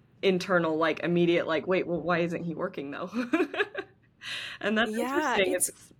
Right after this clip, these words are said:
Speaker 2: it's,
Speaker 1: different
Speaker 2: it's
Speaker 1: expectations.
Speaker 2: wild.
Speaker 1: Mm-hmm.
Speaker 2: That programming that's so deeply in us, and then also at the same time, I mean, I don't have kids, but I still feel this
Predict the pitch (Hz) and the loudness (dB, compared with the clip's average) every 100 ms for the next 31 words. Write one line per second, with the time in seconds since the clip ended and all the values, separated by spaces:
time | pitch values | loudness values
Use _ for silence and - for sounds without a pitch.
0 | _ - 294 - 240 233 214 214 - 330 | _ -2 0 0 -2 -2 0 -2 0 -2
1 | 302 233 226 262 320 330 294 254 226 196 | -2 -4 -2 0 0 2 2 4 2 2
2 | 180 190 214 - _ - 240 - - 233 | 2 2 0 -12 _ -4 -2 -2 -4 -2
3 | 233 247 226 226 196 190 185 - - 196 | 0 2 0 0 -4 -4 -2 -2 0 -2
4 | 196 175 170 - 190 180 - 170 175 185 | -4 -6 -8 -6 -6 -6 -6 -8 -6 -4
5 | - 180 180 175 - 190 208 214 185 - | -4 -4 -4 -6 -4 -2 0 0 -2 -2
6 | 190 190 185 185 185 180 175 175 - - | -4 -4 -6 -6 -6 -4 -4 -8 -14 -20
7 | _ _ _ - 202 220 214 202 214 208 | _ _ _ -6 -2 -2 0 0 0 -2
8 | - - 214 214 - - 226 196 - - | -4 -4 -4 -4 -10 -6 -4 -4 -6 -6
9 | 180 - 175 185 - - 208 202 202 - | -6 -4 -4 0 0 0 -2 -4 -8 -6
10 | 185 180 175 175 175 - - - | -4 -2 -4 -6 -4 -2 -2 -4